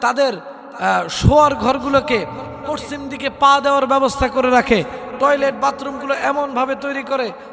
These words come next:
যাতে কেবলার দিকে অপমানিত হতে হয়, এমন অবস্থা তারা তৈরি করে রাখে। এই জন্য বলি, প্রিয় ভাই আমার, যুগে যুগে ফেরাউন, হামান, নমরুদ এসেছে, এরকম আরো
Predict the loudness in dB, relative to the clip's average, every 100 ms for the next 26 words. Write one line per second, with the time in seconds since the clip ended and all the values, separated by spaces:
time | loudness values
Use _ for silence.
0 | -12 -10 -10 -10 -8 -4 -4 -4 -8 -6
1 | -6 -6 -16 -2 0 0 0 -2 -2 -6
2 | -4 -2 0 -2 -4 -14 -8 -2 0 2
3 | 0 0 -2 -4 -2 -2 -4 -4 -4 -2
4 | -2 -2 -4 -10 -12 -18 -18 -18 -18 -20
5 | -20 -20 -20 -20 -20 -20 -20 -20 -20 -20
6 | -18 -10 -10 -8 -8 -6 -6 -6 -4 -2
7 | 0 0 -2 -6 -14 -18 -18 -18 -18 -12
8 | -10 -8 -8 -8 -6 0 0 0 -4 -2
9 | 2 4 4 0 -8 -14 -14 -14 -12 -12
10 | -16 -18 -18 -2 0 0 0 0 0 -2
11 | -6 -8 -10 -14 -16 -16 -18 -10 -8 -8
12 | -6 -4